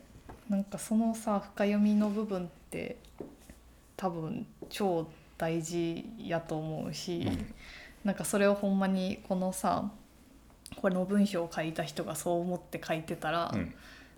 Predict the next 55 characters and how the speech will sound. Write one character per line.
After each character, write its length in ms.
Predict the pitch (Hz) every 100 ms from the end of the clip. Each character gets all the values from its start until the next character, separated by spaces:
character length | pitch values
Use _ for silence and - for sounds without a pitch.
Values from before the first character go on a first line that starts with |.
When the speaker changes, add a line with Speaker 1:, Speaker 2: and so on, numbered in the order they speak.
| - - -
Speaker 1:
な 80 |
ん 40 | -
か 140 | - - - - -
こ 120 | -
れ 60 | 185
は 160 | 180 170
め 140 | 170
っ 40 |
ち 100 | -
ゃ 40 | -
私 360 | 175 170 - 175
個 180 | 185
人 220 | 165 151 147
の 80 |
意 60 | 147
見 180 | 147 151
や 100 | 156
け 80 | -
ど、 60 | -
嬉 260 | 175 175
し 140 | - 147
い 40 |
な 100 | 160
っ 20 |
て 220 | - -
思 160 | 98 160
う 60 | 190
ん 20 |
や 140 | -
け 120 | -
ど、 120 | 165 175
Speaker 2:
う 40 |
ん。 260 | 98 - - - - - - - - - - - - - - - - - -
Speaker 1:
や 120 | 247
し、 340 | - - 254 220
ま 100 | 214
あ 40 |
な 100 | 214
ん 100 | 208
か、 240 | 165 160 - - - - - - - -
ま 140 | 214 180
あ、 40 | - - -
芸 280 | 208 196 196
術 400 | 190 - 185 180
の 260 | 180 175
持 140 | 170 165
っ 20 |
て 260 | - -
い 100 | 165
る 100 | 170
力 400 | 170 - - -
と 140 | - -
か、 300 | - 240 233
Speaker 2:
う 40 |
ん。 80 | 185